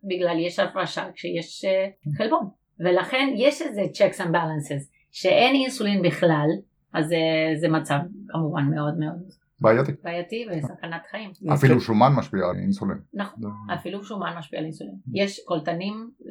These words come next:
Speaker 1: ושומן ותאי
Speaker 2: מהמם.
Speaker 1: בטא.
Speaker 3: אפשר להבריא מהסכרת הזאת? אחד ושתיים?
Speaker 1: אחד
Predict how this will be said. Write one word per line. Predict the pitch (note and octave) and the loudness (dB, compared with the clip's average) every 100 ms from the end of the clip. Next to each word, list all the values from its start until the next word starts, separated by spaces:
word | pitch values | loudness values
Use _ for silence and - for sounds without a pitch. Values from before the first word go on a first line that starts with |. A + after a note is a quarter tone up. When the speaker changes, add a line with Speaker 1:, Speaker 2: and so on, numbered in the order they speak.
| - - | -18 -8
Speaker 1:
ושומן | E3 D#3 D3+ D#3 E3+ D#3+ G3 | -6 -6 -6 -8 -8 -10 -8
ותאי | E3+ D#3+ | -6 0
Speaker 2:
מהמם. | A2 C#3+ | 2 2
Speaker 1:
בטא. | D3 - _ D3 | 0 -8 _ -2
Speaker 3:
אפשר | C#3 - C#3+ | 2 4 6
להבריא | D3 C#3+ B2 A#2+ C#3+ | 4 4 0 4 6
מהסכרת | E3 G3 G3 G#3 G#3+ G#3+ G#3+ | 6 4 2 0 0 0 0
הזאת? | A3+ A3+ - _ _ | -2 -4 -8 _ _
אחד | - - F3+ F3 | 2 8 6 8
ושתיים? | F3 - G3+ G3 G#3 - _ - | 4 4 4 4 2 -4 _ -14
Speaker 1:
אחד | - G3+ | 0 4